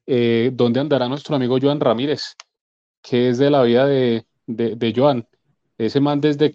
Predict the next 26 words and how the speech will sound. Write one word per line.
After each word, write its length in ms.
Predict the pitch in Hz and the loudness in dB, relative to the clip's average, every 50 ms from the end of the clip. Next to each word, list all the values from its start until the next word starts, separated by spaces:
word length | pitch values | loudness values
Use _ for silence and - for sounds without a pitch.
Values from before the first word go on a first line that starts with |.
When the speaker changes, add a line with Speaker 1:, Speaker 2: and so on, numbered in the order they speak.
| - 147 | 0 0
Speaker 1:
que, 360 | 127 123 120 120 117 117 113 - _ _ _ - - - - - | 0 0 0 0 -2 -2 -4 -6 _ _ _ -20 -20 -20 -6 -2
eh, 300 | 123 117 117 117 120 123 - - 180 | 2 4 4 4 4 2 0 -4 -10
salió 340 | 180 - - 131 123 123 120 | -6 -4 -2 0 0 2 2
la 80 | 127 147 | 2 0
noticia 380 | 160 135 - 135 120 113 139 | 0 -2 -2 -2 0 2 2
de 60 | 151 135 | 0 0
Semargos 420 | 131 117 113 113 113 110 151 143 | 0 -2 -2 -2 -2 -2 -4 -4
y 80 | 147 139 | -4 -4
se 80 | 131 139 | -2 -2
mandó 340 | 127 123 117 113 110 117 117 | -2 -2 -2 -2 -2 -2 -2
como 260 | - - 147 147 143 | -2 -4 -4 -2 -4
un 100 | 143 147 143 | -2 -2 -2
más 240 | 147 143 143 - | -2 -2 -4 -4
treinta 360 | - 156 151 143 135 127 - 117 | 0 2 2 2 2 2 0 0
y 80 | 113 107 | 0 -2
cinco, 480 | - 120 117 117 113 - 143 143 156 - - - - - - - - - - | -2 -4 -4 -4 -2 0 0 0 0 -2 -6 -12 -14 -16 -16 -18 -20 -20 -12
se 160 | - - 131 | -4 0 0
desapareció. 840 | 120 113 117 117 - 117 110 107 107 98 - 117 127 139 135 - _ _ _ _ _ _ _ _ _ - | 2 2 2 2 4 4 4 4 4 0 -2 0 0 0 -2 -4 _ _ _ _ _ _ _ _ _ -10
Debe 220 | 117 113 113 117 | -2 0 0 0
estar 280 | 120 - - 139 135 131 | 0 0 0 0 0 0
todavía 260 | - - 147 131 120 110 | 2 4 4 4 4 2
emparrandado 680 | 113 - - 139 143 143 135 117 113 117 117 123 127 | 2 2 2 2 4 2 2 0 2 2 2 2 2
con 200 | - - 120 113 | 0 -2 -2 0
toda 120 | - 117 147 | 2 2 2
la 80 | 143 127 | 2 0
familia. 320 | 120 110 123 147 135 | -2 -4 -6 -6 -8